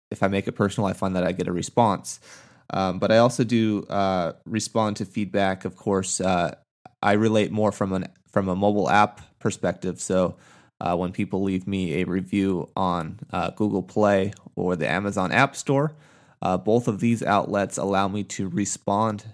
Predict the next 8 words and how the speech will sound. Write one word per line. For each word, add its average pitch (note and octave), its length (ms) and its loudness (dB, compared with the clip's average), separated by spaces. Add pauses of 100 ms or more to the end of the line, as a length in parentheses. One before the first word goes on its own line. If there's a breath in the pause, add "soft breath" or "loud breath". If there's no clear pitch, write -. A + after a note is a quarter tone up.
(120)
to G2 140 -4
feedback. F2 600 -4
So, F#2+ 180 -2
like, F2 320 -6
add F#2 160 2
a F2 60 -2
follow-up F#2 560 0
comment, G#2 580 -2